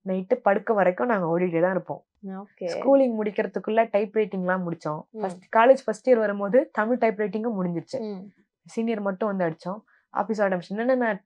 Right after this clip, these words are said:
Speaker 1: டி என் பி சிக்கு தேவையோ அதெல்லாம் படிச்சோம்.
Speaker 2: ம்.
Speaker 1: அதே மாதிரி ஸ்டடீஸையும் விட்டுடக்கூடாது. ஸ்டடீஸ் எப்போ எனக்கு பேக் அடிச்சதுன்னா இந்த கொரோனால தான் வந்து பேக் அடிச்சது. ஏன்னா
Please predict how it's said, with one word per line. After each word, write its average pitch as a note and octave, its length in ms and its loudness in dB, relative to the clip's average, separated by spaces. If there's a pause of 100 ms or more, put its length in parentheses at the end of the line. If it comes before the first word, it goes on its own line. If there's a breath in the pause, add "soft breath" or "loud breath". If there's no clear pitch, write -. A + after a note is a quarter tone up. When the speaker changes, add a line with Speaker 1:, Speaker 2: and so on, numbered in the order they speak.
(120)
Speaker 1:
டி A3+ 80 -2
என் A3 140 -2
பி G#3+ 100 -2
சிக்கு F#3+ 260 -6
தேவையோ F#3 320 2
அதெல்லாம் F3+ 360 0
படிச்சோம். E3 340 -6 (220)
Speaker 2:
ம். A3 180 -8 (100)
Speaker 1:
அதே G#3 300 0
மாதிரி A3 280 0
ஸ்டடீஸையும் A#3 580 0
விட்டுடக்கூடாது. F3 720 0 (140)
ஸ்டடீஸ் C4 260 6
எப்போ A#3+ 280 6
எனக்கு G3+ 260 0
பேக் A3+ 240 4
அடிச்சதுன்னா G3+ 540 0
இந்த F#3+ 180 -2 (100)
கொரோனால A3 420 6
தான் A#3 180 4
வந்து F#3+ 540 0
பேக் D#3+ 200 -4
அடிச்சது. D3+ 280 -6
ஏன்னா G3+ 480 -2